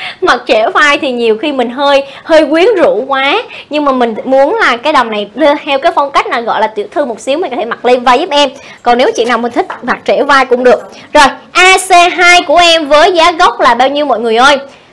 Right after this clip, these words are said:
Sáu trăm tám mươi lăm ngàn là giá gốc. Và ngày hôm nay sale sập sàn, chỉ còn hai trăm mười chín nghìn. Rồi, lên đơn giúp em Như. Hai trăm mười chín nghìn mã A C hai, hai tông màu nha cả nhà nha.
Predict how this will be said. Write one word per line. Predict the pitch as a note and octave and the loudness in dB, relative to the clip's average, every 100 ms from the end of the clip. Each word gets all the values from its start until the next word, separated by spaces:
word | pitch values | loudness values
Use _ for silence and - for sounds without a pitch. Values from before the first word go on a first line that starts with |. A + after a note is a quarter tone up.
| _ | _
Sáu | - - D4+ D#4+ - | -10 2 4 4 4
trăm | F4 D#4+ - - | 2 2 -6 0
tám | D4 C#4+ F4 | 2 2 2
mươi | G#4 | 2
lăm | D4+ D4+ | 2 0
ngàn | B3+ A3+ | -2 0
là | G#3+ | -2
giá | A3+ C#4+ | 0 2
gốc. | D#4+ - - | 2 0 0
Và | A#3+ | -2
ngày | A3+ A#3 | 0 -2
hôm | C4+ C#4 | 0 0
nay | C#4+ C#4 B3 - _ _ - | 2 0 -2 -8 _ _ -20
sale | - - C#4 C4+ | -8 -2 2 0
sập | C4+ C4+ - - | -2 -6 -6 -4
sàn, | A3 G3 F#3+ - - _ | -4 -4 -12 -20 -20 _
chỉ | C#4+ E4 | -8 0
còn | D4 B3 A#3 | 4 2 0
hai | - E4 F4 E4+ | -2 0 0 2
trăm | D#4+ D#4+ - | 0 0 -8
mười | C4+ C#4 B3+ | -2 2 2
chín | - C#4 G#4+ | 2 0 2
nghìn. | C#4 B3 - | 0 -2 0
Rồi, | C4+ A#3+ - | 0 0 0
lên | D4 | 2
đơn | D4+ D4 | 4 2
giúp | G4 | 2
em | F4+ D#4 | 2 4
Như. | D4+ D4 - - - - | 2 2 -4 -20 -20 -6
Hai | F#4+ G4 G4 F#4+ | 2 4 4 2
trăm | F#4 F#4 | 2 4
mười | D#4 C4+ | 4 4
chín | C4 C#4+ A4 | 4 0 2
nghìn | D#4+ C4+ B3 | 2 2 0
mã | G3+ A3+ E4 | 2 0 0
A | D4+ F4 F4 E4+ F4 | 2 2 4 2 2
C | |
hai, | E4+ D#4+ D#4+ E4+ E4 C#4+ - - | 2 2 2 2 2 0 -4 -10
hai | - F4+ F#4 | 0 0 2
tông | F4 E4 | 0 4
màu | C4+ | 4
nha | C#4+ | 2
cả | D4+ A#3+ | 0 -2
nhà | C#4+ | 0
nha. | C#4 D4+ | 0 0